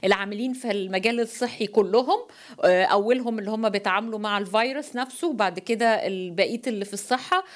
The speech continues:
وبعدين هيكون في الكبار السن واللي هم عندهم، آه، مشاكل. في بعض الأعراض الجديدة اللي اتكلموا عنها بالنسبة لفيروس كورونا الحقيقة، وإحنا يعني في إطار اللقاح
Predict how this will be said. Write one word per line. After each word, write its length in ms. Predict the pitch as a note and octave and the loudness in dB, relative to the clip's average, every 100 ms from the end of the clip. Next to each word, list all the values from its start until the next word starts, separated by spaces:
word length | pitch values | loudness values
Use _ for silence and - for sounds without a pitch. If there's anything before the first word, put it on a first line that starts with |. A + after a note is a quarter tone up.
| - F#3 | -8 0
وبعدين 400 | F3 F3+ A#3+ A#3+ | 2 2 0 0
هيكون 340 | G#3+ A#3+ A#3+ | -4 -2 -4
في 360 | - A#3+ A#3+ F3+ | -2 0 2 0
الكبار 360 | - G3 A3+ | -2 0 2
السن 440 | A3+ - C4 F4 E4+ | 0 -2 -2 0 0
واللي 220 | G#3+ G3 | 0 0
هم 200 | G#3 A3+ | 0 0
عندهم، 480 | G3 F#3+ A#3+ C#4 B3 - - - | 0 2 2 2 -2 -10 -4 2
آه، 160 | G3 | 2
مشاكل. 480 | G#3 B3+ F3 - - - _ _ - | 2 0 -2 -4 -10 -20 _ _ 0
في 140 | D#4+ | 4
بعض 240 | F#4 G4 | 4 4
الأعراض 380 | F#4 A#3 A#3+ C#4 | 2 2 2 0
الجديدة 640 | A#3+ G#3+ A3+ C#4+ C4+ C#4+ G3 | -4 -4 -2 0 2 2 2
اللي 140 | G3 | -2
اتكلموا 440 | G3 G3+ G#3 B3+ | -2 -2 0 0
عنها 260 | A3+ C4+ C4+ | -2 0 -4
بالنسبة 420 | G3+ F#3+ A3 G#3+ | -4 -6 -4 -2
لفيروس 440 | A3 G#3+ A#3+ A#3 - | 2 2 2 -4 -6
كورونا 360 | G3 A#3 B3+ | -2 0 0
الحقيقة، 500 | A#3 - - C4 A#3+ | -2 -4 -2 0 2
وإحنا 420 | A#3 - B3 G3 A#2 | 0 0 -2 -2 -2
يعني 240 | F3 F3+ | -2 -2
في 140 | - | -4
إطار 240 | - C4 C#4 | 0 2 2
اللقاح 400 | B3 A#3 D4+ | -2 0 0